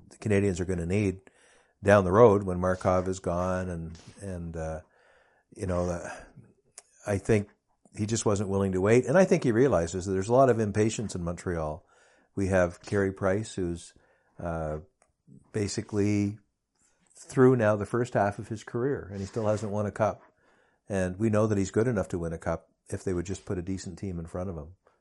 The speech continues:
And that's the job now. And I think, I think, uh, Drouin is part of that picture.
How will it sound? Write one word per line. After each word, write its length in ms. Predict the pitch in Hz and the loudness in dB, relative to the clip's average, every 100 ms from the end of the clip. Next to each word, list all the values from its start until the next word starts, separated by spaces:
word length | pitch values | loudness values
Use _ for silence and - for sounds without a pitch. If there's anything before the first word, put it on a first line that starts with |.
| _ _ _ _ | _ _ _ _
And 240 | 95 85 85 | -14 -8 -6
that's 300 | 85 - - | -8 -10 -16
the 100 | - | -12
job 260 | 87 92 95 | -4 -4 -4
now. 320 | 101 104 92 _ 117 | -8 -12 -16 _ -16
And 120 | 90 | -10
I 80 | 90 | -8
think, 200 | 104 92 - _ - - | -6 -8 -10 _ -14 -12
I 60 | |
think, 340 | - 104 - 98 | -6 -6 -4 -2
uh, 300 | 87 85 85 | 0 -2 -2
Drouin 500 | 107 104 98 95 90 | 2 4 4 0 -4
is 300 | 98 92 85 | -6 -6 -8
part 300 | - 104 92 | -4 -2 0
of 60 | 87 | -4
that 200 | 85 - | -6 -8
picture. 320 | 95 - | -12 -12